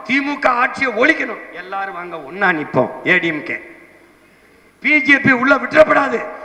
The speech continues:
எல்லாரும் வாங்க ஒண்ணா நிப்போம், டி எம் கே. நான் உங்க ரெண்டு பேரையும் ஒழிக்கணும், அதனால நாங்க ஒண்ணா நிக்கிறோம். எப்படி நிக்கிறோம்? நம்பர் ஒண்ணா நி-, ஏண்டா டேய்,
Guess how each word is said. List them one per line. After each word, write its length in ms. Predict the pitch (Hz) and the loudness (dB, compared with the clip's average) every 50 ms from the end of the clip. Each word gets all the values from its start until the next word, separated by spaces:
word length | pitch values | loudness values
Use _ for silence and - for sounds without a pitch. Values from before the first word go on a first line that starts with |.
| - - | -8 -2
எல்லாரும் 500 | 175 196 214 220 226 226 226 220 220 208 | -2 -2 2 4 4 4 4 4 4 4
வாங்க 280 | 202 196 196 196 196 | 2 2 4 2 2
ஒண்ணா 220 | 185 180 185 202 196 | 2 4 4 4 2
நிப்போம், 480 | 190 185 170 - 156 151 135 127 - | 2 2 -2 -4 -4 -4 -4 -6 -6
டி 120 | - 185 190 | -2 2 2
எம் 200 | 185 175 160 - | 2 2 0 -4
கே. 380 | - 127 - - - - - - - - - | -6 -6 -6 -8 -14 -20 -20 -20 -20 -20 -10
நான் 400 | - 190 240 254 240 214 - - | 0 2 4 4 4 2 0 0
உங்க 260 | - 202 233 254 247 | 0 0 2 4 4
ரெண்டு 280 | 226 220 240 277 285 311 | 4 4 4 4 4 6
பேரையும் 420 | 302 302 311 311 302 285 247 254 | 6 6 6 6 4 2 2 2
ஒழிக்கணும், 360 | 294 311 302 285 262 247 - - - - - - - | 2 2 2 0 -2 -2 -4 -8 -10 -16 -20 -14 -10
அதனால 400 | - 175 190 208 208 208 208 196 | -10 -10 -8 -6 -6 -4 -4 -4
நாங்க 400 | 175 156 165 185 196 202 202 190 | 0 0 2 2 2 2 2 0
ஒண்ணா 240 | 175 165 170 175 170 | 0 0 2 0 0
நிக்கிறோம். 380 | 160 156 139 135 135 127 - - - - - - 160 - - 170 160 - | 0 -2 -6 -6 -6 -8 -8 -10 -14 -14 -14 -16 -16 -16 -14 -14 -10 0
எப்படி 360 | 151 190 208 220 220 220 214 | 0 0 0 2 -2 -2 0
நிக்கிறோம்? 320 | 202 208 208 208 208 208 | 2 4 4 4 4 2
நம்பர் 520 | 202 196 202 202 208 208 214 208 - 196 208 | 0 0 0 0 0 2 0 0 2 2 2
ஒண்ணா 540 | 196 - - 208 220 214 220 - - - | 2 4 4 4 4 4 0 -2 -4 -4
நி-, 840 | 240 - - 220 233 - - - - - - - - - - - - | -4 -4 -6 -8 -8 -10 -12 -12 -12 -14 -14 -14 -18 -18 -12 -6 -6
ஏண்டா 200 | 160 170 180 180 175 | -4 -2 0 -2 0
டேய், 260 | 175 196 208 202 - | 4 4 4 4 2